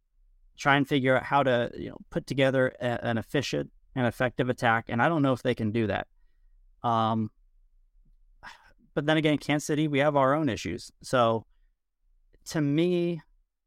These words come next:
not to jump too forward, to me, it's all gonna depend on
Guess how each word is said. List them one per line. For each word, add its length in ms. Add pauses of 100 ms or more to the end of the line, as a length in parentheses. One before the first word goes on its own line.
(140)
not 200
to 80
jump 240
too 160
forward, 440
to 80
me, 300
it's 320
all 300
gonna 240
depend 360
on 140